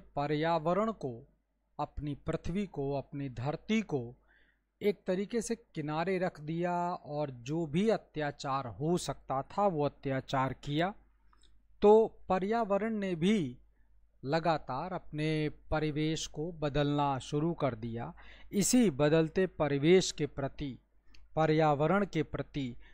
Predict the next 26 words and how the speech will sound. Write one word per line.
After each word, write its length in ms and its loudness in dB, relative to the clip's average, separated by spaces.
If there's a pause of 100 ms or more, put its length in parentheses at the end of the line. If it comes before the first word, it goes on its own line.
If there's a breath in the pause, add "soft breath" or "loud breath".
(140 soft breath)
बढ़ती 480 4 (100)
चिंताओं 640 2
के 220 -2
बारे 380 0
में 340 -4 (380)
लोगों 500 4
के 220 2
अंदर 440 2
जागरूकता 720 0 (140)
के 120 0
बढ़ाने 580 -2
के 140 -6
उद्देश्य 680 -2
से 340 -6 (600)
इस 260 -2
दिन 220 4
को 340 2 (220)
मनाने 460 2
की 200 -4
शुरुआत 540 -2
की 140 -8 (100)
गई। 180 -12 (920)
पर्यावरणीय 640 8
मुद्दों 460 0
पर 240 2 (120)
कार्यवाही 640 0